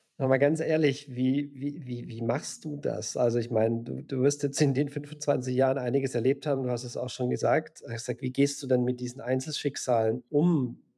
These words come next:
Und, und parallel dazu, also, Kinderlachen, ja, ist 'n Verein, dennoch, es ist ja schon unternehmerisch,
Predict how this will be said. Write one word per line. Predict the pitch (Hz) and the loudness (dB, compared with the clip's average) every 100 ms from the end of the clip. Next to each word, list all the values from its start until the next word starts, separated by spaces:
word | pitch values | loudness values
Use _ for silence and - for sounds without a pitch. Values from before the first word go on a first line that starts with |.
| _ | _
Und, | 185 127 123 123 | 2 4 4 0
und | 123 123 | -4 -2
parallel | 123 139 160 156 147 143 | 0 4 6 6 6 6
dazu, | 127 - - 151 151 131 | 2 -2 -4 0 2 2
also, | 123 139 | 0 -4
Kinderlachen, | - 147 139 139 117 127 | 0 2 4 2 0 0
ja, | 131 160 | 2 2
ist | 143 | 0
'n | 147 | -6
Verein, | - 147 139 139 131 | -4 -2 2 0 0
dennoch, | 135 143 110 - _ _ _ | 2 2 0 -6 _ _ _
es | 113 110 | -6 -2
ist | 170 - | -4 2
ja | 131 | 2
schon | - 147 156 | 2 2 0
unternehmerisch, | 147 151 143 139 131 147 156 127 135 131 - | 0 -4 -2 0 2 4 4 4 2 0 -6